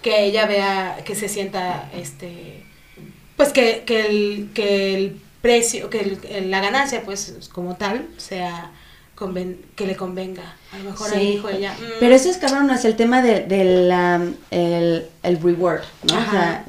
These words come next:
Speaker 2: de la recompensa
Speaker 1: Sí.
Speaker 2: y el condicionamiento por medio de la
Speaker 1: Recompensa.
Speaker 2: recompensa. Por
Speaker 1: La
Speaker 2: ejemplo,
Speaker 1: palabra.
Speaker 2: mi, mi hermana, esta, la que te digo que no es doméstica,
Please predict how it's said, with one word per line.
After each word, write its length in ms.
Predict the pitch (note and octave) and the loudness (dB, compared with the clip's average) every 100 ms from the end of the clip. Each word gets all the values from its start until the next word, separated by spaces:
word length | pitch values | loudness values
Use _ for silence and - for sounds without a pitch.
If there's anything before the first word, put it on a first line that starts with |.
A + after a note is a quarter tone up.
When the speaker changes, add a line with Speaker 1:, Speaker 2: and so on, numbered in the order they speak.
| - | -4
Speaker 2:
de 100 | F3 | 0
la 140 | F#3 F3+ | 2 2
recompensa 720 | F3 - F#3 F3+ G3 G#3+ A3 | 0 -2 -2 0 0 2 2
Speaker 1:
Sí. 40 | G#3 | 2
Speaker 2:
y 60 | |
el 60 | F3+ | 2
condicionamiento 840 | G#3 G#3 G#3+ G#3 G3+ A3 G#3+ B3+ | 2 0 0 0 2 2 2 0
por 120 | A3 | -2
medio 140 | G3 G3+ | -2 0
de 60 | |
la 60 | G3 | 0
Speaker 1:
Recompensa. 360 | - F#3 A#3+ F#3+ | 0 0 0 -2
Speaker 2:
recompensa. 300 | F#3 F#3+ G#3 | -6 -8 -4
Por 120 | G#3+ | -2
Speaker 1:
La 40 | A3 | 0
Speaker 2:
ejemplo, 260 | A#3 B3 | 0 2
Speaker 1:
palabra. 180 | C#4 A3 | 2 0
Speaker 2:
mi, 340 | G3 F#3 F3+ - | 0 0 -2 -4
mi 100 | F#3+ | 0
hermana, 340 | F#3 G#3 A3+ G#3+ | 0 2 2 2
esta, 360 | F#3+ F#3+ G#3 G#3+ | 0 -4 -4 -4
la 120 | - | -2
que 80 | D#3+ | -2
te 260 | E3 E3 | -2 0
digo 200 | F3 G3 | -2 -2
que 80 | F#3+ | -2
no 160 | F#3 F3+ | 2 2
es 140 | F#3+ | 4
doméstica, 640 | G3 G3 F#3+ - - F3+ | 4 4 0 -2 -4 -6